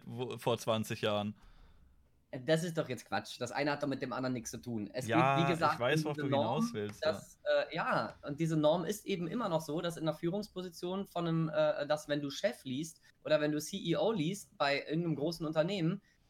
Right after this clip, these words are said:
Speaker 2: denkst du an einen Mann. Und das ist,
Speaker 1: YouTube
Speaker 2: äh,
Speaker 1: zum
Speaker 2: ähm,
Speaker 1: Beispiel.
Speaker 2: Da kenn ich mich jetzt zu wenig
Speaker 1: Susan
Speaker 2: aus.
Speaker 1: Wojcicki. Das ist die C E O von YouTube. Das ist eine Frau. Also ich, äh, wir beide als YouTube, äh,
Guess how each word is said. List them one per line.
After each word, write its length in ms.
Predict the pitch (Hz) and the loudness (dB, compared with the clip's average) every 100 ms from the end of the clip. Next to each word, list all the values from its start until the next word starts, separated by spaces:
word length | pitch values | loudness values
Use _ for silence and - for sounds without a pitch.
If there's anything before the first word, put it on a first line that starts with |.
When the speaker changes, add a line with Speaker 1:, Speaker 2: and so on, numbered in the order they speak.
| _ _ _ | _ _ _
Speaker 2:
denkst 240 | - 160 160 | 2 2 4
du 80 | |
an 80 | - | 4
einen 100 | 208 | 4
Mann. 360 | 247 311 123 - _ _ _ _ - | 4 2 0 -2 _ _ _ _ -2
Und 140 | 175 | 0
das 140 | 175 170 | 0 0
ist, 320 | 185 151 151 | -2 -2 4
Speaker 1:
YouTube 400 | 165 190 214 190 | 8 10 10 10
Speaker 2:
äh, 20 | |
Speaker 1:
zum 140 | 156 | 8
Speaker 2:
ähm, 20 | 151 | 6
Speaker 1:
Beispiel. 580 | 123 117 - 110 110 117 _ _ _ _ _ _ _ _ _ _ _ _ _ _ _ _ _ _ _ - | 6 2 0 0 -2 -4 _ _ _ _ _ _ _ _ _ _ _ _ _ _ _ _ _ _ _ -4
Speaker 2:
Da 100 | 123 | -2
kenn 140 | 139 | 0
ich 40 | 143 | 0
mich 100 | 139 | 0
jetzt 300 | 135 - - | -2 -4 -10
zu 120 | 151 | -6
wenig 100 | 135 | 0
Speaker 1:
Susan 300 | 143 185 190 | 4 6 6
Speaker 2:
aus. 20 | 170 | 8
Speaker 1:
Wojcicki. 640 | 175 185 180 165 113 110 - _ _ _ _ _ | 8 6 2 0 -2 -4 -8 _ _ _ _ _
Das 140 | - 127 | -10 -10
ist 140 | - | -8
die 80 | 147 | -8
C 320 | - 156 156 | -2 2 4
E 40 | 147 | 4
O 140 | 151 | 4
von 200 | 147 151 | 2 0
YouTube. 480 | 139 135 - 110 104 - - _ _ | -2 -4 -4 -6 -8 -14 -20 _ _
Das 140 | - | -14
ist 60 | 123 | -10
eine 60 | 127 | -6
Frau. 420 | 120 117 110 110 - | 2 4 4 0 -6
Also 200 | - 120 | -6 -2
ich, 260 | 143 151 - | -2 -2 -2
äh, 360 | 143 147 147 139 127 | 2 4 4 2 0
wir 140 | 151 | 4
beide 320 | 147 160 160 | 8 8 8
als 340 | 143 143 - - | 6 2 0 -8
YouTube, 560 | 139 156 160 165 160 139 | -6 -4 -2 -2 -2 0
äh, 320 | 147 147 143 | 2 2 2